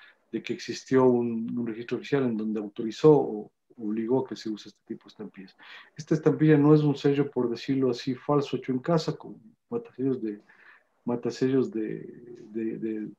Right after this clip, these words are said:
locales, ya que tiene la variedad, se puede ver a la derecha la,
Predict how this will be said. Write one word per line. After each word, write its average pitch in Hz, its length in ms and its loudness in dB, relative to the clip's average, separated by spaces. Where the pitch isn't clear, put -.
locales, 165 500 4
ya 123 140 0
que 120 180 0
tiene 127 400 0
la 110 140 -4
variedad, 117 440 0
se - 180 -6
puede 147 260 8
ver 143 140 8
a 139 60 6
la 127 100 6
derecha 127 420 4
la, 113 320 -4